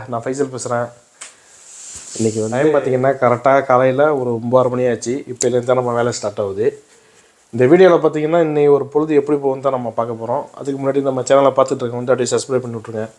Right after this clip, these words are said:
சைடுல உள்ள அந்த பெல் பட்டனை அழுத்தி விட்ருங்க. இன்னைக்கு வாங்க நம்ம என்ன செய்யறதுன்னு பார்க்கலாம். இன்னைக்கு வந்து சீஸ்டோக்கு செய்யலான்னு ஒரு பிளான் இருக்கு. அதாவது வந்து போன்லெஸ் சிக்கன்ல நான் தந்தூரி செய்ய போறேன். ஆ, அப்படியே மிஸ் பண்ணாம பாருங்க.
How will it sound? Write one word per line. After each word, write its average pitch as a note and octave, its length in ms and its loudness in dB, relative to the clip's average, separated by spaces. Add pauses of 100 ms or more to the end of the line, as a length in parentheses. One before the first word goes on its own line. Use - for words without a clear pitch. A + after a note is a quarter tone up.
(580)
சைடுல E3+ 300 6
உள்ள C3 140 2
அந்த A#2+ 140 -2
பெல் C#3 160 -4
பட்டனை B2 240 -4
அழுத்தி A2+ 200 -8
விட்ருங்க. G#2+ 280 -12 (800)
இன்னைக்கு B2 260 0
வாங்க C3 200 0
நம்ம A2+ 200 -2
என்ன B2 160 -2
செய்யறதுன்னு A2+ 400 -2
பார்க்கலாம். G#2 320 -8 (480)
இன்னைக்கு C3 260 2
வந்து D#3+ 140 2 (300)
சீஸ்டோக்கு F3+ 500 0
செய்யலான்னு C3+ 380 0
ஒரு A#2+ 160 -2
பிளான் A#2+ 260 0
இருக்கு. A2 240 0 (920)
அதாவது C3+ 340 4
வந்து C3+ 220 2 (180)
போன்லெஸ் D#3+ 320 4
சிக்கன்ல C3 420 0 (340)
நான் A#2 380 -6
தந்தூரி B2+ 400 2
செய்ய A2+ 120 4 (100)
போறேன். D#3+ 200 0 (920)
ஆ, C3 40 2 (180)
அப்படியே B2+ 240 2
மிஸ் B2 180 -8
பண்ணாம C3 340 0
பாருங்க. B2 240 2